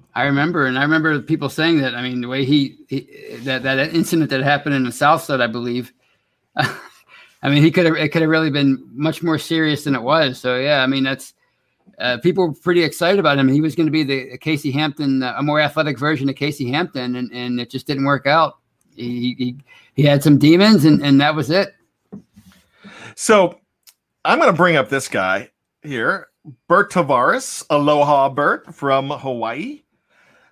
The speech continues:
Speaker 2: Thomas, they wanted him to be the next Bob Sanders of the Colts. You know what, Tony?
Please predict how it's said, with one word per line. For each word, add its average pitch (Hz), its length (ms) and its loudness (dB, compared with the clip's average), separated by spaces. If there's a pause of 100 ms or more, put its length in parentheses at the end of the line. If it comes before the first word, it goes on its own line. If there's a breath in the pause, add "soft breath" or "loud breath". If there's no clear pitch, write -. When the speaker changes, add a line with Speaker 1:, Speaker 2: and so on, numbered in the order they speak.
(100)
Speaker 2:
Thomas, 208 580 0
they 156 140 0
wanted 160 300 0
him 165 220 -6
to 151 60 -4
be 143 120 -6
the 135 120 -8
next 123 320 -12
Bob 113 260 -6
Sanders 101 440 -12
of 120 120 -18
the - 60 -14
Colts. - 720 -10 (920)
You 214 140 -4
know 392 160 0
what, 196 360 2 (840)
Tony? 117 420 -2